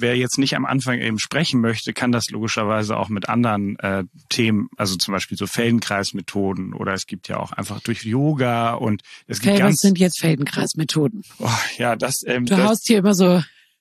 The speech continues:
Speaker 1: Naja, das sind eben, dass man eigentlich eher
Speaker 2: Fachausdrücke
Speaker 1: seine
Speaker 2: raus.
Speaker 1: Emotionen durch bestimmte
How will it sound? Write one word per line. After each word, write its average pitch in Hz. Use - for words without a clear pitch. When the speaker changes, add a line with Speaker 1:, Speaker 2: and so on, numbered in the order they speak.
Speaker 1:
Naja, 143
das 143
sind 147
eben, 151
dass 131
man 139
eigentlich 143
eher 208
Speaker 2:
Fachausdrücke 147
Speaker 1:
seine 165
Speaker 2:
raus. 170
Speaker 1:
Emotionen 143
durch 131
bestimmte 131